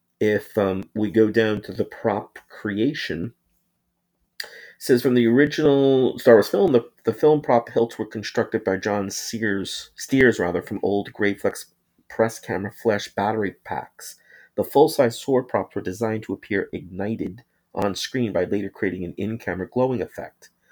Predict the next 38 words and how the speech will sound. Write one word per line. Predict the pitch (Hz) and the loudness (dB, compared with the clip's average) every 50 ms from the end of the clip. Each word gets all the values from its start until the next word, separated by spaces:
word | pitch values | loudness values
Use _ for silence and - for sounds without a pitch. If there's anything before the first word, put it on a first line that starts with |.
| - - - - - - - - - - - - _ _ | -20 -20 -18 -16 -16 -14 -14 -16 -16 -18 -20 -20 _ _
But | 123 113 | 2 4
the | 127 127 131 | 6 6 6
actual | 143 143 - - 123 110 | 6 4 2 2 0 2
blade | 98 107 123 147 156 143 110 98 98 - - | 2 4 4 6 6 6 4 2 0 -2 -4
is | 98 - | -6 -6
a | - | -8
three-sided | - - - 160 160 156 - 139 127 113 107 - | -8 -8 -8 -8 -8 -4 -2 0 0 0 -2 -2
rod, | 101 98 110 110 101 90 87 92 - - - | -2 0 2 2 2 2 0 -2 -2 -2 -4
back | 90 90 - - | -4 -4 -2 -2
then | 110 104 107 | -2 0 0
anyway, | 104 90 87 76 - - - | 0 -2 -4 -6 -6 -8 -8
which | - 98 - - | -10 -10 -6 -6
was | 110 - | -6 -6
coated | - - - - 175 160 151 151 - | -8 -6 -2 0 2 2 0 0 -2
with | 107 107 - - | -4 -4 -4 -6
a | 95 98 | -8 -6
Scotch-Light | - - - - - 123 135 151 - - - 101 120 110 107 - - _ _ _ _ _ _ _ _ - | -6 -8 -6 -2 -2 -2 -2 -2 -6 -8 -4 -2 0 0 -2 -4 -8 _ _ _ _ _ _ _ _ -8
re-, | 101 98 - _ - | -8 -8 -8 _ -2
retro | 101 123 123 123 - - 131 120 | 0 0 0 0 0 2 2 4
reflector. | 110 117 104 - - - - 120 107 - _ - - - - - _ _ _ _ _ _ _ _ _ _ _ _ _ _ _ _ _ _ _ | 4 2 -2 -4 -6 -4 -2 -2 -2 -2 _ -8 -8 -8 -8 -10 _ _ _ _ _ _ _ _ _ _ _ _ _ _ _ _ _ _ _
Um, | - 98 92 90 67 60 55 55 60 57 - - - - | -10 -10 -8 -8 -8 -8 -8 -8 -8 -8 -10 -12 -12 -6
the | - 101 | -4 -4
same, | - - - 131 120 113 110 | -2 2 4 6 6 6 6
this | 117 120 - | 4 2 2
is | 135 120 | 0 0
the | 127 117 | 0 -2
same | - - - 120 110 104 95 | -2 0 0 0 0 0 -4
stuff | - - - 117 - - - | -6 0 2 2 2 2 0
they | 113 | -4
use | 101 98 107 101 - | -2 -2 -4 -6 -4
for | - 107 | -4 -4
highway | - - - 104 107 110 123 127 127 | -2 2 2 2 2 2 2 0 -2
signs, | 120 - - 120 120 120 123 127 123 123 120 117 - | -2 0 0 0 2 0 0 -2 -2 -4 -4 -4 -4
you | 92 | -2
know, | 98 95 87 | -2 -2 -2
in | 95 92 | -4 -6
the | 90 | -4
dark | - 101 104 110 113 113 - - - | -2 0 2 2 2 0 -2 -10 -20